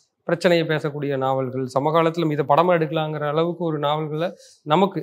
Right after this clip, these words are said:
ஏன்னா இவ்வளவு படங்கள் வருதை விட ஒரு முந்நூறு படம் எடுக்கப்படுதுன்னா அவ்வளவு நாவல்கள், அவ்வளவு எழுத்தாளர்கள் இது இல்-, இல்ல.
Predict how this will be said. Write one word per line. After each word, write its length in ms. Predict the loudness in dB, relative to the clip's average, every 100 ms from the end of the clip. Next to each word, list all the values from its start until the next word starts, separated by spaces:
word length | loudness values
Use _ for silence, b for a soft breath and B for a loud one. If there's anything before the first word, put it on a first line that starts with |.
| -8
ஏன்னா 200 | 0 0
இவ்வளவு 360 | 2 0 2
படங்கள் 320 | 2 2 2 0
வருதை 180 | 0
விட 160 | 2 2
ஒரு 120 | 2
முந்நூறு 220 | 2 2
படம் 160 | 2 2
எடுக்கப்படுதுன்னா 420 | 2 0 0 2
அவ்வளவு 220 | 4 2
நாவல்கள், 520 | 2 2 2 2 0 -4 -8 _ _ _
அவ்வளவு 240 | 2 6 6
எழுத்தாளர்கள் 480 | 6 4 4 2
இது 160 | 0 -2
இல்-, 200 | -2 -6 -10
இல்ல. 200 | -6 -4